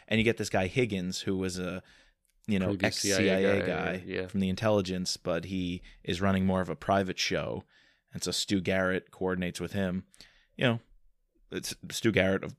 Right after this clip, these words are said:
Speaker 1: course, being also both political, very Machiavellian as a political operator, but also manipulating the media and then getting in bed with these C I A and,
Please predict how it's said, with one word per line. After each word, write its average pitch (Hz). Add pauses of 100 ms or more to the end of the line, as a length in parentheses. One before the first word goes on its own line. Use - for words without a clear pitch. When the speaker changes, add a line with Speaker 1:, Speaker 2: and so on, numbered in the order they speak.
(420)
Speaker 1:
course, 98
being 95
also 92
both 92
political, 95 (440)
very 95
Machiavellian 92
as 90
a 85
political 98
operator, 101
but 90
also 92
manipulating 92
the 80
media 104 (300)
and -
then 92
getting 95
in 92
bed 92
with 90
these 87
C 98
I 92
A 90
and, 90